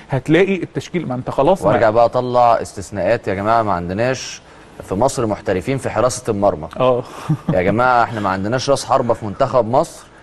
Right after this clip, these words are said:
Speaker 2: فاحنا مش هنجيب محترفين روس حربه.
Speaker 1: ده حقيقي.
Speaker 2: وبعد سنه، آه، اروح لاغي القرار بتاع شمال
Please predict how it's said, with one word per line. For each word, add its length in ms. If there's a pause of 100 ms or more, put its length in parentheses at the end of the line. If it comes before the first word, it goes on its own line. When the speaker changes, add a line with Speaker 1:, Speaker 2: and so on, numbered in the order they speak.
(180)
Speaker 2:
فاحنا 300
مش 200
هنجيب 280
محترفين 880 (480)
روس 200
حربه. 300 (480)
Speaker 1:
ده 80
حقيقي. 400 (120)
Speaker 2:
وبعد 440
سنه، 400 (460)
آه، 480
اروح 300
لاغي 220
القرار 400
بتاع 260
شمال 200